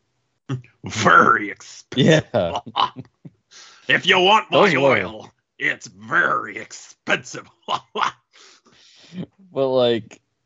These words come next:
Speaker 2: yeah, you saw the, the price tag. The only one that was, like, uh, under six, six digits was Suika's.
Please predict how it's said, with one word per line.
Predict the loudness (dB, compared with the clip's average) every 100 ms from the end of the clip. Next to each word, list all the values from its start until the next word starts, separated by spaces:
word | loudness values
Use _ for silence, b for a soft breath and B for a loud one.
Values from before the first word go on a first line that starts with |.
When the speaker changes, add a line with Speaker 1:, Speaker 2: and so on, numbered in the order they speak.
| -4
Speaker 2:
yeah, | 2
you | 2 2
saw | 2 2
the, | 0 -4
the | -8 -8
price | 0 0 0
tag. | -2 0 0 -2 -6
The | -4 0
only | 2 0
one | 2 2
that | 4 2
was, | 0 -2
like, | -2 -2 -4 -20 _ -8
uh, | -6 -6 _ _ -2
under | 0 2 2 2
six, | -4 -8 -8 -8 -14 -14 -18 _
six | -10 -8 -8
digits | -6 -2 0 2 0 -2 -2
was | -2 -2
Suika's. | -4 -2 0 0 -2 -4 -4